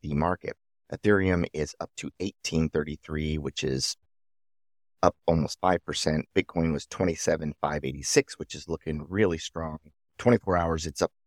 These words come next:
three percent. Seven days, a whopping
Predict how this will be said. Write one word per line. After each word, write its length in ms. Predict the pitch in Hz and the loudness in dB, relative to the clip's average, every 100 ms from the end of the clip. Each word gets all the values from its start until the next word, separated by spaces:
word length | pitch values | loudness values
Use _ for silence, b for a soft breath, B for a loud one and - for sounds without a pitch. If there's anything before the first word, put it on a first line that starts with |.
| _ 117 | _ -6
three 180 | 127 | -6
percent. 560 | 95 80 - - 78 76 _ _ _ _ | -4 -6 -4 -4 -4 -6 _ _ _ _
Seven 440 | - - 107 107 90 | -6 4 6 6 6
days, 460 | 85 85 85 82 - | 6 4 0 -4 -8
a 80 | 71 | -8
whopping 600 | 71 76 80 - 80 73 | -6 -6 -6 -6 -4 -4